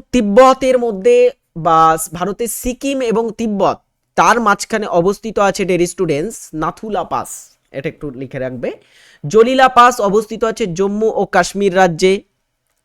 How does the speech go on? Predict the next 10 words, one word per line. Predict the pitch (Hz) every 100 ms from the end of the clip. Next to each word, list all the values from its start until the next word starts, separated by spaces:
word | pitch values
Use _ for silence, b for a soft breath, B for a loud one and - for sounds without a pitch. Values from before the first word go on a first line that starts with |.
| _ _ _ _ -
জম্মু | 139 170 170 185 -
ও | 170 208 269 269 _ _ _ _ _ _ _ _ _ _ _ _ -
কাশ্মীরে | 180 190 - 202 208 196 190 190 185 - _ _ _ _ _ _ _ _ _ _ _ _ _ _ _ _ _ _ _ _ _ _ _ _ _ _ _ _ _
আছে | - 147 - 202
জজিলা। | 165 165 160 180 175 170
আর | - 160
মানা | 156 170 208
পাস | 208 196
হচ্ছে | 196 -
উত্তরাখণ্ড, | - 185 - - 156 - 107 87